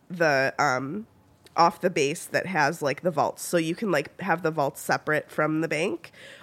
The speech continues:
or you can display them together. It's really, really cool, but it's, like,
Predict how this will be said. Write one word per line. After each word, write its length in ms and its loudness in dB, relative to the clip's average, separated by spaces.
or 120 8
you 160 2
can 160 -4
display 380 -2
them 220 -2
together. 600 -6
It's 220 -2
really, 500 0
really 220 0
cool, 260 -4
but 160 -4
it's, 220 -6
like, 440 -2